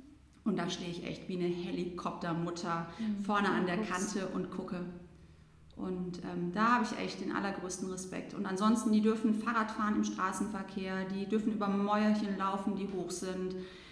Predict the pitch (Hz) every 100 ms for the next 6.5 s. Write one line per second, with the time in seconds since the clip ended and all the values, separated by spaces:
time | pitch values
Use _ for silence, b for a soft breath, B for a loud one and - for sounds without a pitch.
0 | B B - 196 190 190 202 185 180 185
1 | 185 175 - 175 170 175 208 175 180 180
2 | 170 170 - - 170 175 175 175 B B
3 | B B B 185 185 180 170 175 175 180
4 | - 202 196 - - 180 180 - - 170
5 | - - - - - - - - - -
6 | - - - 196